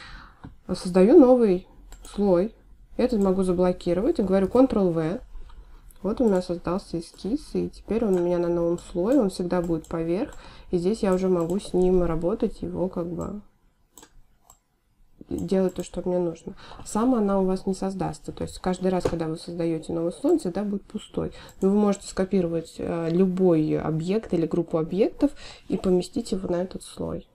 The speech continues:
То есть это как бы уже вы, как хозяин, э, даете. В целом мне эскиз понравился, вы сделали здорово. Вот это вот единственное, работа с шаблоном мне не понравилась. Ну, просто выясните для себя, либо шаблон другой взять, а, либо,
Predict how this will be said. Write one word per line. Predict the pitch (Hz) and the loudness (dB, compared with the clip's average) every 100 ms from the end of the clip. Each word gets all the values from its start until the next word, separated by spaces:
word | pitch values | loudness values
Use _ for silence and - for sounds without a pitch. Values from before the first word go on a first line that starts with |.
| _ | _
То | - | -16
есть | 170 180 | -10 -6
это | 185 185 | -6 -6
как | 180 | -6
бы | 170 | -4
уже | 170 180 | -2 0
вы, | 175 185 170 160 - | 2 2 2 -2 -6
как | 160 - | -10 -10
хозяин, | - - 160 175 220 247 214 175 | -14 -8 -4 -2 0 0 0 0
э, | 165 170 175 185 | -4 -6 -8 -8
даете. | 175 180 170 - - 196 - - - - | -6 -4 -6 -10 -14 -16 -18 -20 -20 -14
В | - | 0
целом | 262 349 | 4 8
мне | 262 220 - | 8 6 2
эскиз | 208 - 226 | -2 0 0
понравился, | - 233 220 170 175 - 233 | 2 2 4 2 -2 -6 -6
вы | 277 277 190 | -4 -4 -4
сделали | 185 208 196 180 | 0 2 2 0
здорово. | 180 180 190 175 175 208 294 - - - - - - - - | -4 0 2 2 0 -2 -4 -10 -20 -20 -20 -20 -8 -6 -2
Вот | 202 214 | 2 4
это | 208 175 | 4 4
вот | 165 - | 0 0
единственное, | 185 202 190 175 165 | 4 4 4 2 2
работа | 185 185 190 | 2 2 0
с | 190 | 0
шаблоном | 190 185 170 156 | 2 6 6 6
мне | 156 160 | 2 2
не | 160 156 | 0 -2
понравилась. | - 165 214 302 226 - | -4 -2 2 2 2 0
Ну, | 180 | -6
просто | 190 190 - 170 165 | -2 -2 0 -4 0
выясните | 190 240 220 185 170 | 2 4 4 0 0
для | 170 | 0
себя, | - 170 160 | 0 0 2
либо | 165 175 | 2 0
шаблон | 180 180 190 294 | -2 0 6 8
другой | 262 196 185 | 8 6 2
взять, | 170 160 156 - - - - - - - | 2 -2 -4 -12 -18 -20 -20 -20 -18 -8
а, | - 160 160 160 | -4 -2 0 0
либо, | 160 165 196 202 190 180 175 170 165 | 0 2 0 2 2 4 4 2 0